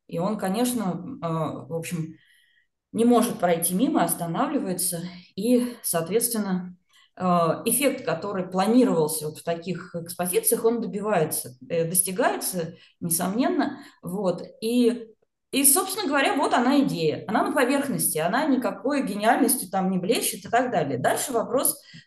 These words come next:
менеджмента был, да, как добиться того, чтобы это всё, э, было, э, везде. <laughs>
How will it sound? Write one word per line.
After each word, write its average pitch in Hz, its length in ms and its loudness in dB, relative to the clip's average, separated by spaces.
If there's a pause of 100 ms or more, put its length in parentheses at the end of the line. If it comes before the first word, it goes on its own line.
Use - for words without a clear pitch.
менеджмента 175 640 0
был, 147 220 -4
да, 277 220 2
как 247 320 0 (120)
добиться 190 440 0
того, 196 300 0
чтобы 208 320 0
это 247 160 2
всё, 240 400 0 (400)
э, 156 360 -4
было, 190 600 2 (420)
э, 165 60 -8 (760)
везде. - 440 -2
<laughs> 285 480 -2